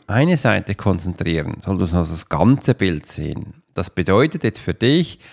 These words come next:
du darfst dich mit dem Teufelchen wie mit dem Engelchen beschäftigen und du solltest gleich viel Energie in beide tun.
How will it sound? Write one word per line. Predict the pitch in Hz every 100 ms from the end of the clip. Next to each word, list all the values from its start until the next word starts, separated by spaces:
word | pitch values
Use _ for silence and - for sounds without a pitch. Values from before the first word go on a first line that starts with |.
| - _
du | -
darfst | 78 113 143 -
dich | 139 -
mit | 101
dem | 80 76
Teufelchen | - 87 92 135 120 147 98
wie | 78
mit | 85
dem | 107
Engelchen | - 123 143 208 165 143 113
beschäftigen | 104 101 107 - 139 185 214 - - -
und | 104 107
du |
solltest | - 113 120 127 - -
gleich | 90 95 151 -
viel | 156 -
Energie | - 98 98 98 110
in | 107 110
beide | 92 98 110 98 -
tun. | - 76 - 110